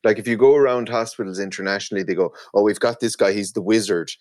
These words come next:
And ev-, every one of these people will be the, like, the expert, like,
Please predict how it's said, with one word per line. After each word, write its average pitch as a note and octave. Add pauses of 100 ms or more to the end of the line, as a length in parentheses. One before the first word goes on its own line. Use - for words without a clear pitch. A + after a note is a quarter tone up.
(180)
And G2+
ev-, C3
every C#3
one C3+
of A#2+
these B2
people A#2
will G2+
be G#2
the, G2+
like, F#2+
the G#2
expert, -
like, E2